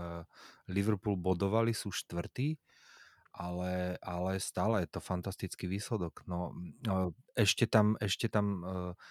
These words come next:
mieša karty Villa, ktorá je inak až šiesta, ale má zápas k dobru a ak ho, ho vyhrá,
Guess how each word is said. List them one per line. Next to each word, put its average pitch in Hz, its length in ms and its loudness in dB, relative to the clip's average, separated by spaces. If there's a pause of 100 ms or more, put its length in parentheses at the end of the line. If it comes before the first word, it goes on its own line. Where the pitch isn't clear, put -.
(180)
mieša 107 240 4
karty 104 400 2
Villa, 85 320 4
ktorá 95 400 2
je 95 240 0
inak 95 320 -2
až 95 160 -4
šiesta, - 480 2
ale 90 240 2
má 90 160 2
zápas 95 400 0
k 90 80 -6
dobru 90 400 4
a 92 240 0
ak 95 160 2
ho, 92 80 -2
ho 87 240 -4
vyhrá, 117 640 2